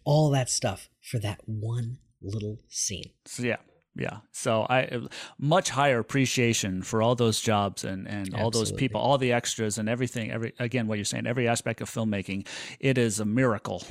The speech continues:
Speaker 2: <laughs> A miracle, and, uh, anything gets done. You know, even that one shot gets done. You know.
Speaker 1: I feel it's a miracle that I get to talk to you every
Speaker 2: Oh,
Speaker 1: few weeks
Speaker 2: come
Speaker 1: to do
Speaker 2: on.
Speaker 1: these episodes. So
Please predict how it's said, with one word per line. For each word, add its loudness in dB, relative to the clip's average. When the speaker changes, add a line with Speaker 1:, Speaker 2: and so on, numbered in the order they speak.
Speaker 2:
<laughs> 2
A 2
miracle, 4
and, 4
uh, 4
anything 6
gets 4
done. 2
You -2
know, -2
even 4
that 4
one 4
shot 2
gets -2
done. 0
You -2
know. -4
Speaker 1:
I 6
feel 6
it's 2
a 4
miracle 2
that 0
I 2
get -2
to -16
talk -8
to -12
you -12
every -8
Speaker 2:
Oh, 2
Speaker 1:
few -2
weeks -10
Speaker 2:
come 6
Speaker 1:
to 4
do 6
Speaker 2:
on. 4
Speaker 1:
these 0
episodes. 2
So 2